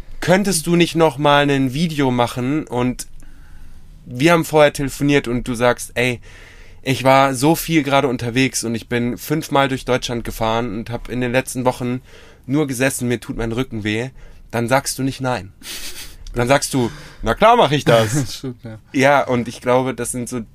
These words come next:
Speaker 1: Dinge, wo, wo ich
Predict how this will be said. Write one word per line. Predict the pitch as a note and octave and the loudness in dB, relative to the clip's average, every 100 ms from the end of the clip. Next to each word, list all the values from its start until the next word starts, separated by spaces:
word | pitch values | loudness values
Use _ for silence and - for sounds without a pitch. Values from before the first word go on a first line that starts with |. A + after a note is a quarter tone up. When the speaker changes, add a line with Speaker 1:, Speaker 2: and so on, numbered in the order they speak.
| - | -6
Speaker 1:
Dinge, | B2+ C3+ B2+ B2 A2+ | -2 0 -2 -2 -4
wo, | A#2+ B2 A#2+ A#2+ A#2 A2+ - _ - - - - - - - | -4 -2 -4 -4 -6 -10 -20 _ -20 -20 -20 -20 -20 -20 -20
wo | G#2 A2 A#2 | -14 -8 -6
ich | A2+ | -6